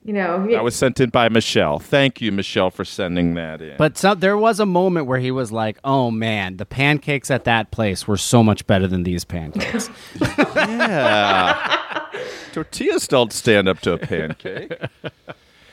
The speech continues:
Speaker 2: Uh, when I was a kid, my, the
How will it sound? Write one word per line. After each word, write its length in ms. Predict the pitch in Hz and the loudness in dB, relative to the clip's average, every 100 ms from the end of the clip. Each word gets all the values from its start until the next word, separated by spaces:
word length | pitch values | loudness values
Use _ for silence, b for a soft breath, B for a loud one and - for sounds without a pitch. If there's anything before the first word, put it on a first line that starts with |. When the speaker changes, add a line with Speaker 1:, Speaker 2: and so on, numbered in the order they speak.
| b - | b -6
Speaker 2:
Uh, 380 | 214 123 123 123 | 0 2 2 2
when 120 | 131 | 0
I 120 | 143 | 0
was 160 | 190 180 | 0 -4
a 60 | |
kid, 540 | - 135 123 120 104 98 | -4 2 4 4 0 -8
my, 400 | 101 110 113 117 117 107 - | 0 2 4 4 2 -2 -2
the 220 | 107 | -2